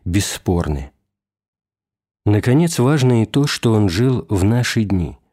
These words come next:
Мы его ещё видели сами, созерцали его служение, служили с ним, и своими очами видели,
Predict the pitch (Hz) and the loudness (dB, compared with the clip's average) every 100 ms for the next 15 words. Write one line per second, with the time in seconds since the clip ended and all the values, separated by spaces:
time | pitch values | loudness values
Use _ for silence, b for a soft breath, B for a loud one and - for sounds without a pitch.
0 | b b b b b 101 131 123 120 127 | b b b b b 0 2 2 2 2
1 | 113 - 123 107 107 117 113 110 110 - | 0 0 0 0 0 0 0 0 -2 -2
2 | 98 80 65 - B B B - 104 101 | 0 -2 -6 -14 B B B 0 2 2
3 | 98 - 107 98 95 98 101 - 104 101 | -2 0 0 2 2 0 0 -2 -2 0
4 | 123 107 82 67 - B B - 104 107 | 0 0 -2 -6 -14 B B -6 -2 0
5 | 98 104 98 - 107 85 65 b b b | 0 0 0 0 -2 -2 -4 b b b
6 | b b - 113 - 117 123 120 117 117 | b b -2 -2 0 0 2 2 2 0
7 | - 120 92 87 87 107 85 67 64 | 0 0 2 0 0 -2 -4 -6 -10